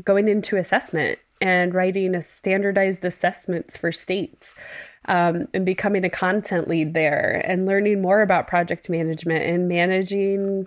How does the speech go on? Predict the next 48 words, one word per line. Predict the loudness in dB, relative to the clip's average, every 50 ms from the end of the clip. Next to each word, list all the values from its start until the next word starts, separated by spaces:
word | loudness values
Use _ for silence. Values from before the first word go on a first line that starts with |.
| -8
stakeholders | -8 -10 -6 -4 -2 -4 -2 -4 -4 -2 0 0 0 0 0 0 0 2 0 0 0 0 -2 -2 -4
and | -4 -2 -2
things | -2 -2 -2 0 -2
like | -2 -2 0
that. | 0 2 2 2 0 0
Um, | 0 0 0 2 2 0 -2 -4 -6 -12 -16 -16 -16 -18 -18 -20 -20 -16 -6
and | -2 2 2 4 4 4 4 4 2 0 -2 -6 -12 -8 -4
I | -4 0
just, | 2 2 2 0 0 -8 -8 -6
I | -4 -2 -2 -2 0 0
really | 2 2 2 2 2 2
liked | 2 2 0 0 -4 -6 -4
it. | -2 -2 -2 -4 0 2
I | 2
like | 4 4 4 2 2 0
that | 0 0 0
it's | 0 -4 -6 -4
different | -4 -2 0 0 0 0 2 0 2 2
every | 2 0 0 0 -2
day. | 0 0 0 0 2 0 0 -2 -4 -6 _ -20 -20 -20 -20 _ _ 0
Um, | 2 4 4 4 4 2 2 2
I | 4 6
like | 6 6 4 4 2
that | 2 4 4 2 0 -4 -10 -8 -4
a | -4 -4
state | -4 0 0 0 0 0 0 0
gives | -2 0 0 0
you | 2 2
a | 2
set | 2 2 0 0 0
of | -2 -4
standards | -4 -2 0 0 0 0 2 2 2 2 0 0 -2 -4
and | -2 0 0
they | 0 0 -2
say, | 0 0 0 2 2 2 2 0
"Okay, | 0 2 4 4 4 4
make | 2 0 -2 -2
some | -2 -2 0
new | 0 0 -2
contexts." | -2 0 0 0 0 0 -2 -2 -2 -2 -2 -6 -14 -16 -8 -4
And | -2 0 0
I | 2
get | 0 0 -2
to | 0 -2 0
learn | 0 2 0 0 0
new | 0 -2 -4
things. | -4 _ 0 2 2 4 4 4 4 4 4 2 2 0 -2 -4
Um, | -2 0 0 2 2 0 0 -2 -4